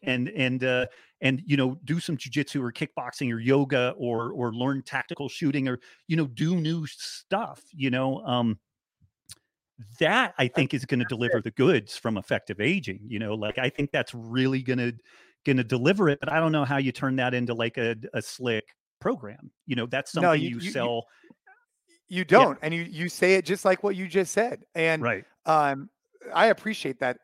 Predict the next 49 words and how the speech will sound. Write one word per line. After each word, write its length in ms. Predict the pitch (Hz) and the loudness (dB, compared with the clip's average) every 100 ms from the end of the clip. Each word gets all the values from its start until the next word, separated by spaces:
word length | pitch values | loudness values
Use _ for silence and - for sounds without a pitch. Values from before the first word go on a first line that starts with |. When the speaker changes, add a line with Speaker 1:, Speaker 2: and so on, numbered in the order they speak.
| 147 | -8
Speaker 2:
I 60 | |
mean, 200 | 135 127 - | -6 -6 -2
that's 200 | 143 147 | -2 0
obvious. 260 | 147 147 151 | -2 -2 -2
I 120 | 127 | -8
feel 320 | 127 - 131 123 _ - | -6 -6 -6 -8 _ -18
a 60 | |
hundred 380 | - - 147 139 | -16 -8 -8 -8
percent 400 | - 117 127 120 | -14 -12 -10 -10
the 80 | 107 | -14
same 240 | - 117 | -14 -10
way. 280 | 127 165 123 - - _ - | -4 -2 -2 -8 -20 _ 2
Um, 320 | 143 127 117 - | 2 2 -4 -6
something 220 | 175 143 | -2 0
I've 100 | 143 | 0
been, 200 | 131 127 - | -2 -6 -10
you 80 | 131 | -8
know, 140 | 127 202 | -8 -10
using 320 | 127 139 131 | -10 -10 -8
a 40 | 120 | -2
lot 220 | 120 135 | 0 0
lately 240 | 131 131 | -4 -6
is 120 | 123 113 | -6 -8
the 40 | |
reverse 400 | 120 113 131 - | -10 -8 -10 -8
hyper, 260 | 127 127 113 | -8 -8 -10
which 160 | 113 | -12
has 100 | 120 | -12
been 120 | 110 110 | -12 -10
a 40 | |
really 180 | 113 113 | -10 -12
fun 280 | - 123 113 | -12 -12 -12
tool 320 | - 131 120 | -12 -10 -8
to, 160 | 117 - - - - | -8 -10 -16 -20 -14
to 100 | - | -8
get 160 | 123 | -6
back 240 | 113 117 117 | -2 -2 -2
Speaker 1:
Yeah. 80 | 113 | -4
Speaker 2:
on. 100 | 113 | -6
I, 140 | 120 - | -8 -8
I, 120 | 127 | -8
I 40 | 135 | -6
didn't 160 | 139 131 | -6 -6
use 180 | 131 127 | -8 -10
it 100 | 131 | -10
for 100 | 127 | -6
a 40 | |
while. 260 | 117 123 120 | -2 0 -2
And, 160 | 113 | -4